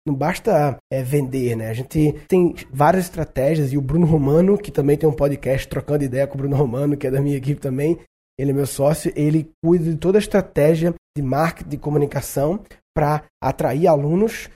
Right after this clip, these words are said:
pra falar do curso, pra vender o curso, e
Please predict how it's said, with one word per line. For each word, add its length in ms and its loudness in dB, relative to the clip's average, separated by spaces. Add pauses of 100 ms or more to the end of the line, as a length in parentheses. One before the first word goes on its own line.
(280)
pra 360 -2
falar 420 0
do 120 -2
curso, 460 -4
pra 160 -2
vender 340 2
o 80 4
curso, 520 -4 (360)
e 220 -2